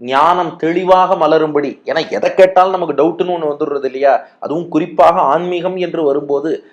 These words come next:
நமக்கு ஒரு தெளிவு பிறக்கிறதுக்கு முன்னாடி ஒரு நாலு சந்தேகம் வருது. அதெல்லாம் நிவர்த்தியாகி அந்த ஒரு தாமரை அழகாக மலர்வது போல, ஒரு துளி தண்ணீர் கூட அந்த தாமரை இலையில ஒட்டாதுங்கிறோம். அது போல ஒரு சிறு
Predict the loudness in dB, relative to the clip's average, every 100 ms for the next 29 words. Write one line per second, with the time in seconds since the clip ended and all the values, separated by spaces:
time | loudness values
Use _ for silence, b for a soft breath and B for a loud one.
0 | b -4 -2 0 -2 2 2 4 0 0
1 | 0 -2 -6 -8 -6 -2 0 2 0 2
2 | 0 0 -4 -2 -2 -2 -4 -6 -14 _
3 | _ _ -2 0 0 2 4 4 2 0
4 | 0 0 0 0 -6 -16 -18 b -10 -4
5 | -2 0 -2 -2 2 4 4 4 4 2
6 | -2 0 0 0 0 0 2 0 -2 -2
7 | -4 -4 -8 -8 -8 -6 -6 -6 -4 -4
8 | -2 0 0 2 2 2 0 -2 0 2
9 | 2 2 2 0 -2 0 -2 -2 -10 -14
10 | -16 _ _ -2 0 2 2 2 2 2
11 | 0 -2 -12 -8 -4 2